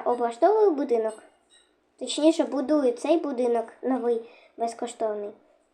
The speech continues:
Ну що ж, е, готуйте чіпсики, заварюйте чайок, а ми починаємо. Так, ну в мене вообще ідеї нема. Ой. Так, ну я думаю, спочатку треба поставити там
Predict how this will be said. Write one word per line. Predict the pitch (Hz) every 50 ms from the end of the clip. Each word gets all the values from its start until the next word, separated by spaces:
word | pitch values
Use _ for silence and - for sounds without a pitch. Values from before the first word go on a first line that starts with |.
| _ _ _ -
Ну | 339 370 381
що | 381 381 370 370 349
ж, | 349 302 -
е, | - 277 277 277 277 269 269
готуйте | 262 294 294 330 349 339 359 330
чіпсики, | - 339 311 - - 254 - 269
заварюйте | 226 254 254 277 285 294 285 - 285 277
чайок, | - - 285 311 330 330 320 330
а | - 269
ми | 269 277 294 302 302 302
починаємо. | 302 311 302 302 339 339 349 320 294 254 226 214 226 - - - _ _ _ _ _ _ _ _ _ _ _ _ _ _ _ _ _ _ _ -
Так, | 269 254 262
ну | 269 262
в | 269
мене | 285 311 339 349 339 320
вообще | 285 294 294 - - -
ідеї | 277 254 240 226 - 220 220 220
нема. | 220 233 247 294 330 359 392 403 - - - _ _ _ _ _ _ _ _ _ _ _ _ -
Ой. | - - - - _ _ _ _ _ - _ _ - - - - - - - - - - - - - - - _ _ _ - - - - _ _ _ _ _ _ _ _ _ _ _ _ - - - - _ -
Так, | - 277 262 -
ну | 311 320 330
я | 302 320 320
думаю, | 320 330 320 320 320 320 311
спочатку | 302 - 294 285 - 302 285 294 - 285
треба | - 294 269 262 240 262 254 254 247 247 240 240 240 240 233 -
поставити | 247 247 - - 269 262 254 254 254 254 - 247 247
там | 247 247 233 240 233 233 226 226 226 226